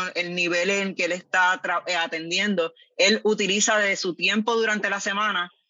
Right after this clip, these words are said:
y, y es contratado bajo el stem Success Center, que es el proyecto federal que, que trabaja, que yo dirijo, atendiendo necesidades específicas de estudiantes de tecnología de las áreas de especialista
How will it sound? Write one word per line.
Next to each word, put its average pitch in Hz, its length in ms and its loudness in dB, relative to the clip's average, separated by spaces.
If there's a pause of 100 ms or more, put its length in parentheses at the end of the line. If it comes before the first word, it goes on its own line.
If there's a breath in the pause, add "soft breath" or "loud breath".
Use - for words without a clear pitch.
(200)
y, 190 320 4
y 185 140 -2
es 170 160 -2
contratado 202 540 -2
bajo 190 180 -2
el 180 60 0
stem 175 260 -6
Success 190 220 -6
Center, 190 300 -2
que 180 80 -4
es 180 40 0
el 170 120 0
proyecto 180 460 0
federal 170 420 0
que, 175 320 0 (320)
que 165 240 0
trabaja, 185 420 4
que 180 100 0
yo 170 160 0
dirijo, 208 520 -2 (380)
atendiendo 190 880 2 (360)
necesidades 165 680 2
específicas 196 720 -2
de 165 60 0
estudiantes 160 580 -2
de 175 80 0
tecnología 175 640 0
de 170 100 2
las 156 140 -4
áreas 147 260 -2
de 156 60 -2
especialista 175 760 0